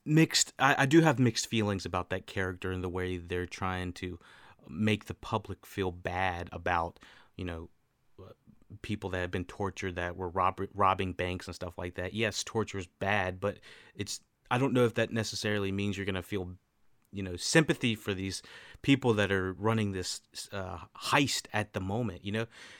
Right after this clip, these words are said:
if someone was robbing one of the biggest banks in the States and they released a video saying that they were tortured by the United States government or something like that, or, you know, F B I, C I A, who-, whoever the hell, then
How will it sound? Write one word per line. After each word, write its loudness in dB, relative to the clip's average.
if -2
someone 6
was 0
robbing 4
one 2
of 0
the 0
biggest 0
banks 0
in 0
the -6
States 0
and 2
they 2
released -2
a 0
video 2
saying -2
that -6
they 0
were 0
tortured -4
by 0
the -6
United -6
States -10
government 0
or -4
something -8
like -8
that, -4
or, -2
you -4
know, -4
F -6
B -4
I, -4
C -6
I -2
A, -4
who-, -2
whoever -2
the -10
hell, -6
then 0